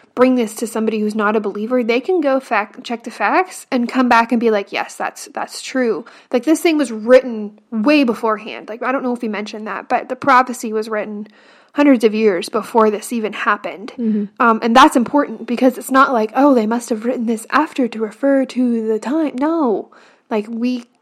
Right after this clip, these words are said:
Speaker 1: we can prove that it didn't. Um, and that to me is like, okay, if there was any book that was ever going to claim to be from God,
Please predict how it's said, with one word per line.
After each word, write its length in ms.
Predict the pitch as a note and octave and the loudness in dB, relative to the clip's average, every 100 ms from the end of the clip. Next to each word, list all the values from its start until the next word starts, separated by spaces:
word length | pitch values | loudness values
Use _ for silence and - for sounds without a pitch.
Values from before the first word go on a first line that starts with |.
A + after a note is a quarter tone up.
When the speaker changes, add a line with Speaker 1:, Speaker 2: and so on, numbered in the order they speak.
| - | -16
Speaker 1:
we 100 | A3+ | -14
can 200 | G#3+ A3 | -10 -10
prove 280 | G#3 - A#3 | -8 -6 -4
that 100 | G#3 | -4
it 120 | E3 | -6
didn't. 360 | A#3+ A3 E3 - _ - _ - | -4 -4 -6 -14 _ -20 _ -6
Um, 380 | B3 A3+ G#3+ G#3+ _ _ _ _ _ _ | -2 -2 -6 -14 _ _ _ _ _ _
and 160 | - C4 | 0 4
that 200 | D#4 F4 | 4 4
to 80 | C#4+ | 4
me 140 | A#3+ A#3 | 4 4
is 100 | A3+ | 2
like, 180 | G#3 A#3+ | -2 -2
okay, 500 | A#3 - - B3+ _ _ _ _ _ - | -2 -4 -16 -18 _ _ _ _ _ 2
if 180 | C4 C4 | 2 6
there 140 | C4 | 8
was 180 | B3 B3 | 8 8
any 200 | D4 E4+ | 2 4
book 300 | A3+ F#3 - | 4 0 -2
that 120 | B3+ | -2
was 120 | A#3+ A#3 | 0 2
ever 220 | B3 C4 | 0 2
going 180 | A3+ G#3+ | 0 -2
to 80 | G#3+ | -6
claim 340 | - A3+ A3+ | -6 -2 0
to 80 | B3+ | -2
be 140 | A3 G#3 | -4 -4
from 160 | A#3 | -2
God, 480 | A3 F#3 A2 F#3 | -2 -2 -2 -4